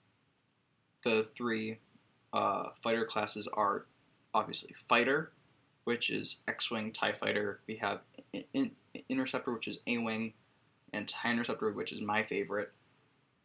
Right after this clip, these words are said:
And then Bomber, which is Y-Wing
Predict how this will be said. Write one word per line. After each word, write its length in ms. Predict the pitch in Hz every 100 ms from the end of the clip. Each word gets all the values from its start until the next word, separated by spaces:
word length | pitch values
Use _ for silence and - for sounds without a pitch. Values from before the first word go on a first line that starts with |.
| _ _ _ _ _ _
And 180 | 127 123
then 440 | 120 117 110 110 - -
Bomber, 600 | 117 123 113 104 107 - _ _ _ _
which 120 | -
is 120 | 107 104
Y-Wing 600 | 101 104 104 101 107